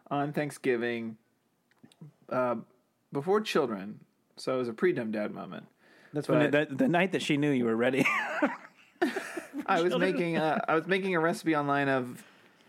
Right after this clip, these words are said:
Speaker 1: of, um, a string bean casserole, like, you know, the classic one with the crispy, uh, onions, you know,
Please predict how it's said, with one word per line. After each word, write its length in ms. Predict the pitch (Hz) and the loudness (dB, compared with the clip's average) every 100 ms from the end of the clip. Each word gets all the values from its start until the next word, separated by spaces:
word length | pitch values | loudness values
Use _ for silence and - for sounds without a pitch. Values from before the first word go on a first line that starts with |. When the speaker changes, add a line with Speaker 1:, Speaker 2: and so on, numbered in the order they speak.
| _ _ _ | _ _ _
Speaker 1:
of, 280 | 127 123 113 | 0 0 2
um, 460 | 113 110 107 104 101 - | 2 2 0 -2 -8 -10
a 60 | |
string 260 | 113 - 147 | -6 -4 -2
bean 180 | 139 131 | -2 -2
casserole, 640 | 139 120 - 113 101 104 120 | 0 -2 -2 -4 -4 -4 -8
like, 160 | 127 | -8
you 60 | 127 | -4
know, 60 | 117 | -4
the 80 | |
classic 320 | 113 127 113 135 | 0 0 0 -2
one 100 | 120 | -4
with 80 | |
the 140 | 110 107 - - | -4 -6 -12 -6
crispy, 600 | - 131 - 123 120 113 - _ _ _ - | -4 -4 -4 -2 -2 -4 -8 _ _ _ -8
uh, 40 | |
onions, 880 | 120 107 123 123 117 117 117 110 - - _ _ _ _ - | -6 -4 -4 -2 -4 -6 -10 -12 -16 -20 _ _ _ _ -6
you 100 | 226 | -6
know, 160 | 113 | -6